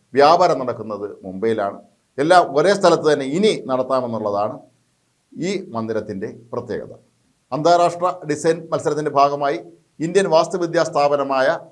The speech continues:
മോർഫോജനസിസ് ആണ് ഈ കെട്ടിടം രൂപകൽപ്പന ചെയ്തിരിക്കുന്നത്. എല്ലാം തദ്ദേശീയമായിട്ടാണ് ഇതിൻ്റെ നിർമ്മാണ പ്രവർത്തനങ്ങൾ നടത്തിയിരിക്കുന്നത് എന്നുള്ളതാണ് ഇതിൻ്റെ മറ്റൊരു വലിയ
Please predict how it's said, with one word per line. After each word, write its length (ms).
മോർഫോജനസിസ് 760
ആണ് 140
ഈ 40
കെട്ടിടം 340
രൂപകൽപ്പന 640
ചെയ്തിരിക്കുന്നത്. 580
എല്ലാം 300
തദ്ദേശീയമായിട്ടാണ് 1080
ഇതിൻ്റെ 300
നിർമ്മാണ 380
പ്രവർത്തനങ്ങൾ 380
നടത്തിയിരിക്കുന്നത് 680
എന്നുള്ളതാണ് 500
ഇതിൻ്റെ 240
മറ്റൊരു 360
വലിയ 200